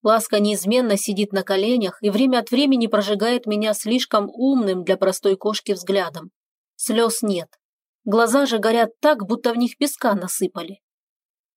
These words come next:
«Приехали!» – стучит по крыше кучер, и я вздрагиваю. Смотрю на алые розы,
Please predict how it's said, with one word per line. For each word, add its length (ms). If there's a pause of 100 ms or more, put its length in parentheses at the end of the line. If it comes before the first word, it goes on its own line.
(260)
«Приехали!» – 800 (220)
стучит 480
по 80
крыше 340
кучер, 540
и 80
я 160
вздрагиваю. 680 (420)
Смотрю 480
на 200
алые 380
розы, 400